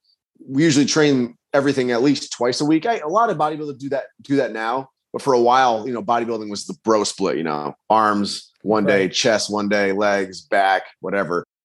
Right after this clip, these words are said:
Speaker 1: And then just everything's once a week. Powerlifting twice a week, and you switch up intensities on those different days. I think bodybuilders would have a lot of looks, luck blending some of that in, and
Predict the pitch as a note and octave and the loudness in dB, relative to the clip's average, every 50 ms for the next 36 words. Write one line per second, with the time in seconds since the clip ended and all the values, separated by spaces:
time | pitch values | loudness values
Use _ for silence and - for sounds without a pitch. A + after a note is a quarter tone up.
0 | _ _ _ - G#2+ A2 G#2+ G2+ F#2 - G#2+ G#2+ A#2+ G#2+ G#2+ G#2+ G#2+ G2+ F#2+ G2 | _ _ _ 0 2 2 2 2 2 2 2 2 2 2 2 2 2 2 2 2
1 | G#2+ G#2 - G2+ F2 G2+ G2+ F#2 - - _ _ _ _ _ _ _ _ _ - | 2 2 2 2 2 2 2 2 0 -4 _ _ _ _ _ _ _ _ _ 0
2 | E3 F3 F3 D#3+ D#3+ D#3 C#3+ C3 B2 - - C#3 C#3 C3+ - C#3 C3+ C3 B2+ C3 | 2 2 2 2 2 0 -2 -2 -4 -4 -2 -2 -2 -2 -2 -6 -6 -6 -6 -6
3 | C3 B2+ A#2+ - _ _ _ _ _ _ - G#2 A2 A2 A2+ A#2 A#2+ A#2 - - | -6 -6 -8 -12 _ _ _ _ _ _ -10 -8 -6 -4 -2 -2 0 0 2 2
4 | D3 C#3+ C#3 B2+ - A#2 A2+ - C3+ B2+ B2 - A#2 G#2 G2+ G2+ - - F2+ G2+ | 2 2 4 2 2 0 -2 0 0 0 0 0 -2 -2 -2 -4 -4 -4 -4 -4
5 | G2+ G2+ G2 F#2 - G#2+ - - E2+ E2+ F2+ F2 F2 F2 G2 F#2+ - - B2+ B2 | -4 -4 -6 -4 -4 -4 -4 -4 -2 0 2 2 2 2 0 0 2 2 2 2
6 | A#2 - - _ - A#2 A#2 A#2+ A#2 G2+ A2 A2 G#2 G#2+ F#2+ G#2 G#2 F#2+ F#2 F#2+ | 2 -2 -4 _ 2 2 4 4 2 0 0 -2 -2 -4 -4 -2 -2 -2 0 0
7 | G2 G2 G2+ G2+ G2+ G2+ F#2+ - - - - _ - A2 B2+ C3 B2 A#2 - - | 2 2 0 0 -2 -6 -8 -10 -12 -16 -16 _ -4 0 2 2 2 2 0 -8
8 | - - _ _ _ _ _ _ - A2 A#2 C#3 C3 C3 B2+ B2 A#2 - C3+ A#2+ | -14 -14 _ _ _ _ _ _ -8 -2 2 2 2 4 2 0 0 0 0 2
9 | A#2 A#2 A#2 A2+ A#2 A2 A2 G#2+ - F3 F#3+ F#3 E3 D3+ D3+ C3+ | 2 4 4 2 2 0 -2 -2 0 2 4 4 4 2 2 -2